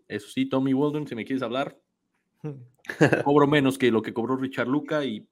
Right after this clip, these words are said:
Speaker 1: probablemente rinda más. Entonces, este, hay un telefonazo. Pero no,
Speaker 2: Nos van
Speaker 1: sí,
Speaker 2: a
Speaker 1: vuelvo,
Speaker 2: banear.
Speaker 1: he vuelto,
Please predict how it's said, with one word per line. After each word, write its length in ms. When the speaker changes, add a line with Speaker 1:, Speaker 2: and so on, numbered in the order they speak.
Speaker 1:
probablemente 500
rinda 260
más. 320
Entonces, 560
este, 300
hay 200
un 120
telefonazo. 680
Pero 140
no, 180
Speaker 2:
Nos 100
van 140
Speaker 1:
sí, 60
Speaker 2:
a 40
Speaker 1:
vuelvo, 260
Speaker 2:
banear. 240
Speaker 1:
he 40
vuelto, 600